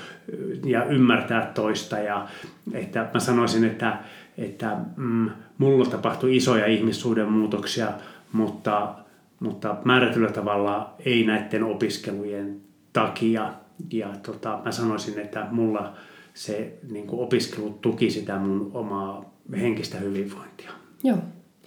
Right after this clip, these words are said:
Speaker 2: Ja nimenomaan, kun se oli niinku nyt psykologiaa.
Speaker 1: Ni-, nimenomaan,
Speaker 2: Niinku
Speaker 1: että se varmaan on, on sitten tota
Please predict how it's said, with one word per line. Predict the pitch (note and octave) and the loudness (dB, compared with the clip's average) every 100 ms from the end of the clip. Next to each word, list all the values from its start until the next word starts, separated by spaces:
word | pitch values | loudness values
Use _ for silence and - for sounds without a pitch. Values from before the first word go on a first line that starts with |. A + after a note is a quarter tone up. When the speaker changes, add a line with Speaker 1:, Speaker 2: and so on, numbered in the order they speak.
| - - | -20 -2
Speaker 2:
Ja | F#3 | 6
nimenomaan, | F#3 F#3+ E3+ D3+ C3 | 6 6 6 4 2
kun | - | 0
se | - | 0
oli | C#3 A2+ | 0 0
niinku | G#2 C#3 - | 0 -2 0
nyt | C3+ - | 0 0
psykologiaa. | - D#3 - B1+ - - - F3+ - | -2 -2 -2 -6 -6 -6 -4 -4 4
Speaker 1:
Ni-, | D#3 E3 E3+ | 8 10 10
nimenomaan, | D#3 A#2+ A2 G#2 G2 | 8 8 6 4 2
Speaker 2:
Niinku | - - | 0 0
Speaker 1:
että | - | 2
se | A2 | 4
varmaan | A#2 A2+ A#2+ A2+ A2+ - - - | 4 6 6 4 0 -10 -12 -2
on, | A#2+ A2+ | 0 4
on | B2+ A2 | 2 4
sitten | G#2+ - G2+ | 0 -4 -6
tota | G#2+ A2 A2 | -4 -2 -2